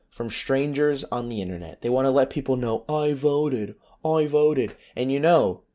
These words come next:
you know I'm right about this. You can go on your, uh, your social media. You know what political party ninety-nine percent of the people who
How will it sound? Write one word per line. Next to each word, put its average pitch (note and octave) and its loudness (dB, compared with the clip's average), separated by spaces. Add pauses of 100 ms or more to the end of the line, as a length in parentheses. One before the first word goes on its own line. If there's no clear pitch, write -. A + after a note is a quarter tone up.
(1400)
you B2+ -2
know D#3 6
I'm F3+ 2
right D#3 4
about A#2+ 2
this. F2+ -8
You G#2+ -6
can A2+ -8
go B2 6
on C3+ 2
your, B2 0
uh, A2 0
your G#2 -6
social A#2+ -2
media. G#2 -6 (360)
You G3+ 0
know F3+ 2 (1040)
what C3 2
political C3+ 2
party G#2 -6 (1120)
ninety-nine C#3 0
percent A#2+ -4
of G#2+ -4
the G#2+ -6
people A2 -6
who G2+ -8